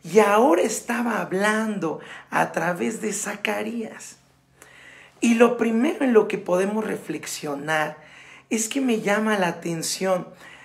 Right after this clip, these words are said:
la manera en cómo se expresa Zacarías de Jesús, quien todavía no había nacido.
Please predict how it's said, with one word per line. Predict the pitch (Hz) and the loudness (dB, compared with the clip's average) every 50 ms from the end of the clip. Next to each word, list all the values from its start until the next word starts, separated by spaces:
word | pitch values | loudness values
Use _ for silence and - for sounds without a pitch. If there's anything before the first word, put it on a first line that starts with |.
| - - _ | -20 -12 _
la | 240 - 190 180 190 190 | 0 2 4 4 4 2
manera | 196 190 190 185 185 185 185 190 202 220 269 294 285 247 190 170 160 156 156 160 - - - - - _ _ | 2 2 2 2 2 0 -2 0 0 0 2 2 0 0 0 0 -2 -2 -4 -8 -12 -18 -20 -20 -20 _ _
en | - 196 196 196 196 196 190 196 196 196 - - - | -2 -2 0 0 0 0 -2 -2 -4 -6 -10 -14 -16
cómo | - - 240 285 294 294 294 285 285 294 294 302 302 302 - - - - - _ _ _ _ _ _ _ _ _ _ | -2 4 6 6 6 6 2 2 2 2 4 2 2 0 -4 -10 -18 -20 -20 _ _ _ _ _ _ _ _ _ _
se | - - - - - 202 | -10 -6 -4 0 2 2
expresa | 196 - - - - - - - 240 254 262 254 - - 269 | 0 0 -4 -6 -8 -6 2 4 4 4 4 2 0 -2 -2
Zacarías | 247 - - 233 - - - - - 170 170 170 196 214 220 208 202 170 160 | -4 -4 -4 -4 -6 -6 -6 -4 -4 -2 -2 -2 0 2 2 2 2 0 -2
de | 190 180 | -2 -2
Jesús, | 165 - - - 135 - - - - - - 175 160 180 - - - - - - _ _ _ _ _ _ - - - - - - _ _ _ _ _ _ _ _ _ _ _ | -2 -2 -6 -8 -8 -6 -6 -8 -8 -8 -8 -8 -8 -8 -8 -10 -12 -12 -14 -20 _ _ _ _ _ _ -20 -20 -20 -20 -20 -20 _ _ _ _ _ _ _ _ _ _ _
quien | - - 208 214 214 214 208 - - - - - - _ _ _ _ - | -8 4 6 6 6 6 4 0 -6 -10 -12 -16 -20 _ _ _ _ 4
todavía | 247 277 302 302 277 247 240 254 254 254 247 240 240 - - 196 | 6 6 8 6 4 4 2 2 2 4 4 4 2 0 -4 -4
no | 202 202 214 214 220 247 277 277 269 | -4 -2 2 4 6 6 6 6 6
había | 233 220 202 208 214 214 214 208 202 | 4 4 2 2 0 0 2 2 2
nacido. | 202 196 185 - - - 202 190 180 160 160 | 0 0 -2 -2 -4 -6 -6 -6 -8 -8 -14